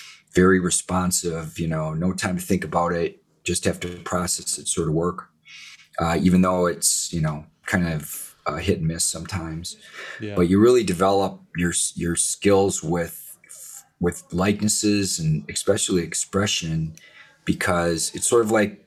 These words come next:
Speaker 1: learn how to draw doing figure drawing, you know, instead of doing three hour poses, you do, you know, ten second, uh, studies with the
Speaker 2: Mm-hmm.
Speaker 1: figure, and you develop your instinct with the figure a lot better. Maybe your, maybe your little studies aren't,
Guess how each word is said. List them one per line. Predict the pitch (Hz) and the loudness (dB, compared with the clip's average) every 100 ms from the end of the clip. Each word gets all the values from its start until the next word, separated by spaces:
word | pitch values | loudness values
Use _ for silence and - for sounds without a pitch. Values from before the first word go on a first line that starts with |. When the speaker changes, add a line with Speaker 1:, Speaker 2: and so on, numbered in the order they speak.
| - | 0
Speaker 1:
learn | 104 101 | 2 2
how | 101 | 0
to | 95 | -2
draw | 82 90 98 | 0 0 0
doing | 87 - 95 90 80 | -4 -2 0 0 -2
figure | - 107 110 | 0 0 0
drawing, | 87 - 92 90 90 90 85 | -2 -4 -2 0 0 0 -2
you | 80 | -4
know, | 82 82 | -6 -6
instead | 80 - 98 | -2 2 2
of | 78 | 2
doing | 95 90 | 0 0
three | - 101 95 | 0 2 2
hour | 92 90 | 2 -2
poses, | 92 101 101 - 85 | 0 0 0 -4 -8
you | |
do, | 80 85 80 - - | -8 -8 -8 -14 -10
you | 82 | -8
know, | 78 - _ - - | -8 -12 _ -20 -8
ten | - 95 | 0 2
second, | - 101 95 90 110 - _ _ _ - | 2 0 -2 -2 -4 -10 _ _ _ -8
uh, | 156 - | -6 -2
studies | - 120 123 82 78 - - - - - - - | 0 2 2 2 0 -4 -6 -14 -20 -18 -18 0
with | 92 - | 2 2
the | |
Speaker 2:
Mm-hmm. | 104 | 2
Speaker 1:
figure, | 131 113 87 | 0 2 2
and | 85 | 2
you | 85 | -2
develop | 78 82 92 92 92 | -2 0 0 0 0
your | 82 78 - | 0 0 -2
instinct | 110 - 90 85 78 | 0 0 -4 -6 -8
with | - | -10
the | |
figure | 76 85 80 | -8 -6 -6
a | 78 | -6
lot | 78 80 | -8 -8
better. | 85 82 - - - 104 | -8 -10 -12 -20 -4 4
Maybe | 107 104 | 8 8
your, | 95 80 - | 8 4 0
maybe | 104 101 | 0 2
your | 98 95 | 2 2
little | 92 | 2
studies | 85 - 107 95 87 | 2 2 2 2 0
aren't, | 87 87 | -4 -6